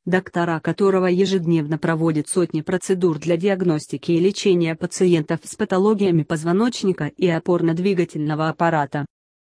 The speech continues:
Каждый год специалисты осуществляют свыше пятисот имплантаций искусственных межпозвоночных дисков и удаляют около ста опухолей головного и спинного мозга. В медцентре Текнон хирургические операции на позвоночнике проводят эндоскопическим методом,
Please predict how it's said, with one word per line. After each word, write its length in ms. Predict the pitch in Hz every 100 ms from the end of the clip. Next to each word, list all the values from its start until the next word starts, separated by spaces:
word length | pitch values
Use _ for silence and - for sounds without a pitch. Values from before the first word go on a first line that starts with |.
| _ _ _
Каждый 340 | - 196 175 175
год 260 | 196 269
специалисты 720 | - - 196 196 190 175 -
осуществляют 840 | 156 - 175 196 - 208 196 175 165
свыше 360 | 190 185 -
пятисот 560 | 202 180 196 - 180 170
имплантаций 760 | 165 175 160 160 254 262 185
искусственных 640 | 190 - 226 - 196 175 -
межпозвоночных 1000 | 202 185 - 185 202 208 170 - 196 175
дисков 440 | 180 175 - 147
и 60 | 196
удаляют 500 | 190 208 220 208 190
около 360 | 196 190 185
ста 220 | 175 - 180
опухолей 540 | 226 254 269 214 190
головного 540 | 175 175 160 160 151 151
и 80 | -
спинного 520 | 175 - 190 208 233
мозга. 520 | 196 180 156 147 143 135 _ _ _ _ _ _ -
В 160 | 170
медцентре 600 | 196 208 - 160 156 208
Текнон 440 | - 180 196 185 170
хирургические 840 | 202 180 170 165 170 156 - 170
операции 640 | 165 196 185 156 - 170
на 120 | 165 160
позвоночнике 840 | 185 196 208 175 165 208 190 170
проводят 480 | 180 196 196 180 180
эндоскопическим 1040 | 175 165 160 165 - 185 175 156 165 - 190
методом, 600 | 185 151 160 151 143